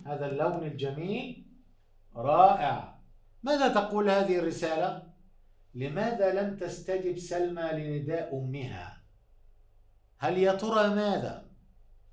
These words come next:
ماذا كانت تفعل سلمى حتى أنها لم ترد على أمها؟ أحسنتم، مشغولة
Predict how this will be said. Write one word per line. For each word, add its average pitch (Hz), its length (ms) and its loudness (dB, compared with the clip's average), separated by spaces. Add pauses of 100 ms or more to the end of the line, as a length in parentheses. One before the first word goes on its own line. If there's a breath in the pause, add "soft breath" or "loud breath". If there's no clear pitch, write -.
(260)
ماذا 208 720 4 (500)
كانت 226 520 4
تفعل 208 360 4
سلمى 196 460 4
حتى 202 360 -2
أنها 226 420 4
لم 220 120 0
ترد 220 380 6
على 202 180 8
أمها؟ 196 840 2 (400)
أحسنتم، 175 960 -4 (100)
مشغولة 214 1120 4